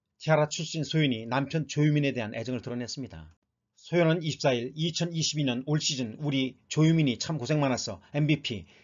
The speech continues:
베스트 일레븐 후보라는 소식에 예쁘게 슈터에 달아주려던 뽀로치를 성격에 더 집중하기 위해 시상식을 반납해 귀여운 출근 룩으로 대신해 드렸다"라는 글을 게재했죠.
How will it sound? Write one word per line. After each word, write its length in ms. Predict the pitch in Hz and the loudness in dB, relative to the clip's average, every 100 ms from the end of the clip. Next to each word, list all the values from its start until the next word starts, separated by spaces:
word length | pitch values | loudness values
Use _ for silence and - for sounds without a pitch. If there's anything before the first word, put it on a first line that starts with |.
| _ _ | _ _
베스트 300 | 147 151 180 | 2 2 -2
일레븐 380 | 185 156 160 143 | 0 2 2 -2
후보라는 520 | - 165 160 151 151 | -4 2 4 4 2
소식에 400 | 151 - - 110 | -2 -4 -4 -2
예쁘게 440 | 123 147 - 143 | 0 0 -2 -2
슈터에 600 | - 160 - 131 107 113 - - _ | -2 -4 -4 -2 -2 -4 -10 -20 _
달아주려던 600 | - 135 139 143 131 135 | -2 -2 0 -2 -2 -2
뽀로치를 520 | 160 139 110 87 87 - _ | -4 -6 -8 -10 -14 -20 _
성격에 500 | _ - 160 165 127 | _ -6 2 4 4
더 140 | 123 151 | 4 2
집중하기 520 | - - 165 151 135 | 0 0 2 4 4
위해 120 | 117 | 2
시상식을 500 | 98 165 151 131 156 | 2 2 2 2 -2
반납해 560 | 131 139 139 127 113 104 - _ _ - | 0 2 2 0 -2 -4 -14 _ _ 2
귀여운 420 | 165 165 151 117 | 6 6 6 0
출근 460 | - 185 170 175 | -2 0 2 2
룩으로 400 | 143 143 135 95 98 | 2 2 2 2 0
대신해 280 | 143 147 135 | 2 2 0
드렸다"라는 720 | 131 139 131 123 113 95 98 - _ | 0 0 2 0 -2 -6 -10 -18 _
글을 240 | - 131 | -4 0
게재했죠. 680 | 127 135 120 139 - 82 90 | 2 0 0 -4 -6 -12 -12